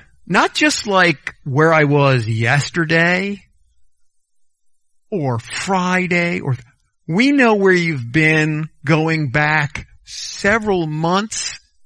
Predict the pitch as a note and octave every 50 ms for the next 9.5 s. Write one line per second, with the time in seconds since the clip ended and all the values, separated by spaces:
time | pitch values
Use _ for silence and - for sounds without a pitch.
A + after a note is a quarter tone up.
0 | _ _ _ _ _ _ _ _ _ _ _ _ _ - C3 C3+ F3 A#3 D4 D#4+
1 | D#4+ D4 G3+ F3+ F3+ E3+ E3 E3+ F3+ E3+ E3 _ _ - _ _ _ _ _ _
2 | _ _ _ _ _ _ - - - G3+ F#3+ F3+ E3 F3 F3 E3+ E3 C3 B2 C#3+
3 | D#3 E3 E3+ E3 D3+ C3+ A#2 A#2 A#2 - - - - - - - _ _ _ _
4 | _ _ _ _ _ _ _ _ _ _ _ _ _ _ _ _ _ - A3+ A3
5 | - G#3 A#3 D4 D#4 - D4 C#4 B3 - A#3+ A3+ - F#3+ D#3+ - - - G#3 G#3+
6 | F3+ D3 - - - D#3+ C#3+ C#3 C3+ B2+ A#2+ - - A#2 - _ _ _ _ _
7 | _ - _ _ _ - A3 G#3+ G3+ - F#3 E3+ F#3 G#3+ A#3+ A#3+ A3 A#3 A#3 A3+
8 | F3+ D#3 A#3 B3+ D4 D4+ B3+ G3 F#3+ - - A3 G3+ D3+ D#3+ G#3+ B3+ C#4+ C#4 A#3
9 | G#3+ - - G#3+ G3 F#3 G#3+ C4 - D#3